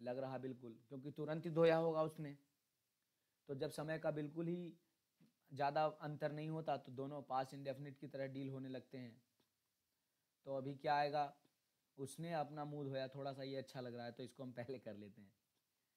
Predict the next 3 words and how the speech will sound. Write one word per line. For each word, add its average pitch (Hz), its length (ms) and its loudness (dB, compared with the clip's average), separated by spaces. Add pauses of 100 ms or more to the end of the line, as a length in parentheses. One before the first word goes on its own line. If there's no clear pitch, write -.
(340)
He 135 340 -6 (1400)
washed 135 640 0 (1120)
his 127 260 -4